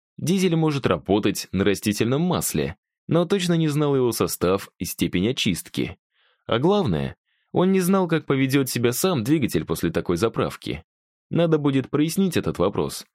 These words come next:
посоветоваться с профессором и дать задание Артему покопаться в его архивах. На лесопилке меня уже привычно встретил Курт. Порядок в его ведомстве был отменный. Немецкий орнунг действовал замечательно.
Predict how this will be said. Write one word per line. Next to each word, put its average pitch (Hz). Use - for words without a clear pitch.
посоветоваться 139
с -
профессором 92
и 139
дать 190
задание 190
Артему 85
покопаться 98
в -
его 80
архивах. 76
На 90
лесопилке 151
меня 180
уже 185
привычно 127
встретил 113
Курт. 78
Порядок 180
в 143
его 143
ведомстве 123
был 120
отменный. 80
Немецкий 170
орнунг 123
действовал 165
замечательно. 160